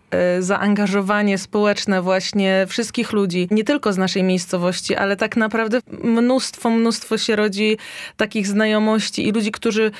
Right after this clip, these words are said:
chcą pomagać, po prostu widzą fajną inicjatywę, gdzie mogą się udzielać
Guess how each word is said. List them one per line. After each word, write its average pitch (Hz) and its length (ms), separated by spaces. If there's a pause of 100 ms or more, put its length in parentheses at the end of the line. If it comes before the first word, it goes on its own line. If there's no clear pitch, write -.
(160)
chcą 247 380
pomagać, 185 520
po 226 120
prostu 247 320
widzą 214 540
fajną 214 320
inicjatywę, 208 680
gdzie 202 180
mogą 202 280
się 202 160
udzielać 208 560